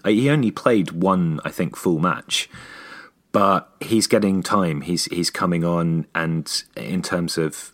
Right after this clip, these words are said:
of influence in the, the outcome of games, he did well. So you're not necessarily saying to him,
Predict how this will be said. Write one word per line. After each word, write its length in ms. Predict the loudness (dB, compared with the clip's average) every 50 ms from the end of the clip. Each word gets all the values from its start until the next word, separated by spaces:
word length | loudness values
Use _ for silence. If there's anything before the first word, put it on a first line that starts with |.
| _ -6
of 160 | -6 -4 -2
influence 480 | -2 -2 -4 -2 -2 -4 -2 -2 -4 -4
in 120 | -2 -2
the, 320 | 0 0 -2 -2 -4 -6 _ -4
the 100 | -2 0
outcome 360 | 0 0 0 -2 -4 -4 -4 -4
of 100 | -2 -2
games, 300 | 0 0 0 -2 -2 -2
he 100 | -2 0
did 220 | 0 0 0 2
well. 320 | 0 0 2 0 0 -2
So 400 | -2 0 2 2 4 4 2 2 -2 -6 -14 -20 -20 -20 -18 -18 -18 -18 -20 -20 -20 _ _ _ -8 0
you're 180 | 2 4 4 4
not 380 | 4 4 4 4 2 2 0
necessarily 720 | -2 0 0 0 0 2 2 4 4 4 4 4 4 2 2
saying 400 | 2 2 2 2 2 0 -2 -2
to 140 | -4 -4
him, 360 | -2 -2 0 0 -2 -2 -4